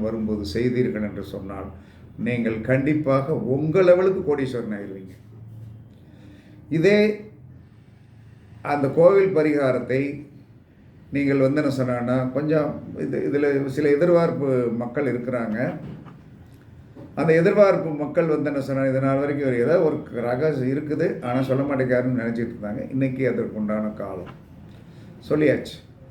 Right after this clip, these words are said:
அப்ப சொல்லியாச்சு அப்படின்னு சொல்லி வரும்போது என்ன சொன்னான்னா, ஏழை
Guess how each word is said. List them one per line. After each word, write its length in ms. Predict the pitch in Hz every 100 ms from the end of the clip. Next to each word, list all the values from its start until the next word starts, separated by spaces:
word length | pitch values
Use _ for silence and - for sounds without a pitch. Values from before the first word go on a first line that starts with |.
| - - - -
அப்ப 160 | 135 135
சொல்லியாச்சு 380 | 175 196 180 170
அப்படின்னு 300 | 147 139 131
சொல்லி 160 | 135 127
வரும்போது 340 | 117 110 110 104
என்ன 120 | 104
சொன்னான்னா, 420 | 110 104 104 101 104 101 101 - - - - - - - - - - - - - 143 165
ஏழை 260 | 180 180